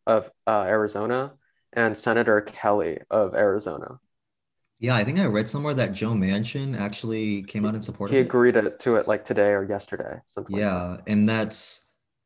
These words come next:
Speaker 2: that it really goes to show, like, because right now what we see is that unions, like, poll, poll after poll shows that unions are extremely popular, whereas big business is not very popular,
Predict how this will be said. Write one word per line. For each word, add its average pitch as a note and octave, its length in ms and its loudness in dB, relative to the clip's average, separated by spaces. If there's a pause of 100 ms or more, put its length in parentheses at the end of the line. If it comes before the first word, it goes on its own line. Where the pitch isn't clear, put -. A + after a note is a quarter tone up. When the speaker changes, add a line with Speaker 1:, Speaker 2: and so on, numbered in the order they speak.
(100)
Speaker 2:
that A2+ 240 4
it B2 100 4
really C#3 320 4
goes A#2 380 2
to A2+ 100 -2
show, G2 720 0
like, G2+ 300 -4
because G#2 240 0
right G#2+ 200 4
now G2+ 220 4
what G2 200 2
we F#2+ 180 0
see F#2+ 340 -2
is F#2 120 -2
that F2+ 120 0
unions, G2 680 0 (240)
like, G2+ 160 -8
poll, G#2 340 2
poll G#2 260 0
after G2 220 0
poll F#2+ 300 -2
shows F#2 340 -4
that F2+ 160 -4
unions F#2 480 0
are F2 120 -6
extremely G2+ 680 -2
popular, F2+ 640 -4
whereas F2+ 260 -4
big G2 280 -2
business G2+ 560 -2 (400)
is F#2 160 -4
not G#2 260 2
very F#2+ 200 0
popular, F2 600 -6